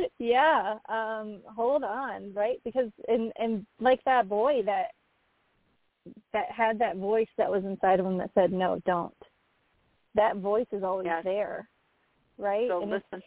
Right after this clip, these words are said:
Speaker 2: to your
Speaker 1: and
Speaker 2: inner
Speaker 1: it's
Speaker 2: guidance.
Speaker 1: just, yeah, the inner guidance, and that's where most of that, that's, I would say that's where a hundred percent of my magic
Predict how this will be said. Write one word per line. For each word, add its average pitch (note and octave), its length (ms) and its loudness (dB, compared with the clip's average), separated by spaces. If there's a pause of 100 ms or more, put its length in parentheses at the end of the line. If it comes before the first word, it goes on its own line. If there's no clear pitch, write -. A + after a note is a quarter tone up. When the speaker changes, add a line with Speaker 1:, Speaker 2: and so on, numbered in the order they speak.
Speaker 2:
to F3 60 -6
your F3+ 140 -2
Speaker 1:
and A3 100 4
Speaker 2:
inner A3 140 0
Speaker 1:
it's D#3+ 80 -8
Speaker 2:
guidance. A#3 320 2
Speaker 1:
just, - 20 -20 (1200)
yeah, A3+ 440 4 (140)
the A3+ 160 -4
inner B3 200 -6
guidance, A#3 380 -6
and A3+ 100 -10
that's A#3+ 200 -10
where A#3+ 400 -2
most G#3+ 420 -4
of G#3+ 220 -2 (280)
that, G#3+ 240 2
that's, C#4 180 4 (220)
I B3 120 6
would A#3+ 220 6
say A3 100 0
that's G#3 220 0
where G3+ 140 0
a G3 60 0
hundred G#3 300 -2
percent G3+ 300 -6
of F#3+ 60 -6
my F#3+ 140 -4
magic F#3+ 460 0